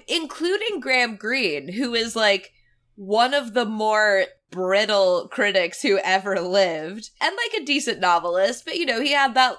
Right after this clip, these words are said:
whole, like, British snarky thing down really well, loved this movie.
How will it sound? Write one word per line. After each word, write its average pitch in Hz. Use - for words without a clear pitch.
whole, 220
like, 202
British 196
snarky 190
thing 175
down 170
really 165
well, 147
loved 285
this 262
movie. 262